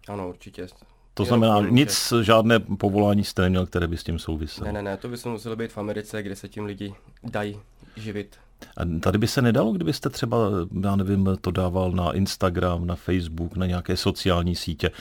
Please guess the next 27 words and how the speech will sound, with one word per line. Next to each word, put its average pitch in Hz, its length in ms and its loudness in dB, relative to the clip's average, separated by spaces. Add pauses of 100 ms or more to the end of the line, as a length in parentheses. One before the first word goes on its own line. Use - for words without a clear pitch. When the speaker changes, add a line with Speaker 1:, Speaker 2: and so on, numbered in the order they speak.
(300)
Speaker 2:
Meteorologové 92 800 4
by 85 100 -2
vám 80 180 -2
platili 90 440 0
za 85 120 -4
to 87 160 -8
třeba. 82 420 -8
Nedá, 98 280 2 (100)
nedá 120 220 4
se 190 140 -2
tím 147 200 0
živit 117 340 2
u 104 80 -2
nás? 101 220 -2
Zkoušel 104 400 -4
jste - 180 -4
to? 107 220 -4 (120)
Speaker 1:
Představa 147 480 -6
je 165 100 -2
pěkná, 151 580 -2
nezkoušel 139 600 -6
jsem 143 280 -8
to, 135 220 -4
ale 135 160 -4
říkám, 117 400 -8
u - 20 -6
nás, 113 320 -8